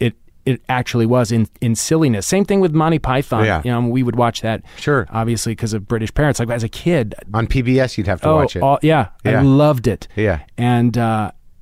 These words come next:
Speaker 1: and so I think there was that first thing of, Oh my God, these are grown-ups acting in insane.
Speaker 2: <laughs>
Speaker 1: Like,
Speaker 2: Yeah.
Speaker 1: I've never seen such silliness out
Speaker 2: Yeah,
Speaker 1: of,
Speaker 2: yeah, yeah.
Speaker 1: uh, grown-ups.
Speaker 2: Yeah.
Speaker 1: And then, uh, you know, and I would love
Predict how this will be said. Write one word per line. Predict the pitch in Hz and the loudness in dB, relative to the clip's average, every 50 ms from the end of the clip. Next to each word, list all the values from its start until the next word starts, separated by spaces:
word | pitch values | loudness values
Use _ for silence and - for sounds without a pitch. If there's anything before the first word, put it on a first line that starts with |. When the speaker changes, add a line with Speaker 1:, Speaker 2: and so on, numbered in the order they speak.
| - _ - | -16 _ -2
Speaker 1:
and | 135 135 127 | 0 0 0
so | - - 165 147 139 120 - - - - - - - | 2 2 2 2 2 2 -2 -8 -20 -20 -12 -6 -4
I | 147 | -4
think | 156 - - 202 196 156 - - - - - | -2 0 0 0 0 -2 -4 -10 -16 -14 -12
there | - 127 120 151 156 | -10 -4 0 2 2
was | 147 143 117 | 2 2 2
that | - 135 123 - - - | 0 -2 -2 -2 -4 -8
first | - - 180 170 - - | -2 0 0 0 0 -2
thing | 139 123 | -2 -2
of, | 113 - - - | -2 -2 -2 0
Oh | 139 151 | 0 2
my | 156 131 113 | 2 2 0
God, | 107 120 120 107 90 78 73 104 113 | 0 0 -2 -2 -2 -6 -6 -2 0
these | 151 175 165 | 0 2 2
are | 151 117 | 0 -2
grown-ups | 92 - 110 110 113 131 139 120 98 87 - - - - - - - | -2 -2 0 2 2 2 2 2 0 -2 -4 -8 -12 -12 -14 -12 -6
acting | - 113 117 113 - - 113 107 98 - - - - - | -4 -4 -4 -4 -6 -6 -4 -4 -4 -6 -10 -14 -10 -8
in | - 95 - - - - - - - - - - - - - - | -8 -8 -8 -10 -18 -20 -20 -20 -20 -20 -20 -20 -20 -16 -10 -6
insane. | 113 95 - - - 113 117 107 85 69 71 87 127 117 - | -6 -6 -4 -4 -4 -2 -2 -4 -4 -6 -4 -4 -4 -4 -4
Speaker 2:
<laughs> | - | -4
Speaker 1:
Like, | 107 117 110 107 - | -4 -2 -2 -2 0
Speaker 2:
Yeah. | 110 117 110 | 0 0 0
Speaker 1:
I've | 127 123 | 2 2
never | 151 165 156 156 | 2 2 2 2
seen | - - 156 147 135 | 2 2 2 2 0
such | - - 117 - - | 0 -4 -6 -4 -4
silliness | - - 165 160 147 127 101 92 87 - - - | -2 0 0 2 2 0 -2 -4 -6 -6 -2 0
out | 127 | 2
Speaker 2:
Yeah, | 127 113 101 | 2 4 4
Speaker 1:
of, | 104 | 2
Speaker 2:
yeah, | 107 107 101 | 2 2 2
yeah. | 98 107 107 101 98 98 | 2 2 0 0 -2 -4
Speaker 1:
uh, | 87 87 | -6 -6
grown-ups. | 113 - 127 123 113 98 95 - - - - | -4 -2 0 0 0 -2 -4 -8 -10 -8 -4
Speaker 2:
Yeah. | 101 104 104 87 - - - - - - | -2 -2 -2 -4 -6 -10 -16 -16 -8 -2
Speaker 1:
And | 135 135 143 | 2 2 4
then, | 151 151 147 147 135 120 - - - - - - - - - - - | 4 4 4 2 2 0 -4 -12 -20 -20 -20 -20 -20 -20 -14 -6 -2
uh, | 135 139 131 131 127 107 - - - - - - | 0 2 2 2 2 0 -4 -10 -20 -20 -14 -8
you | 139 156 | -4 -2
know, | 165 156 156 | -2 0 0
and | 151 147 | 0 0
I | 147 | 0
would | 151 170 156 | -2 -2 -2
love | 160 175 180 175 160 131 - | 0 0 0 0 -2 -4 -10